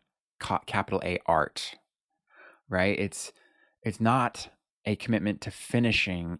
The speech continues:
every task in a day. It's not a commitment to finishing a journal page every day. The commitment we make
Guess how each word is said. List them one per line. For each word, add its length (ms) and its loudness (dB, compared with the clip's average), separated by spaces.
every 360 -2
task 580 0
in 100 -6
a 60 -4
day. 420 2
It's 220 -4
not 160 2
a 40 0
commitment 420 -2
to 60 -4
finishing 460 -2
a 60 0
journal 440 2
page 340 -8
every 220 -8
day. 300 -6
The 100 0
commitment 600 -2
we 160 0
make 600 -4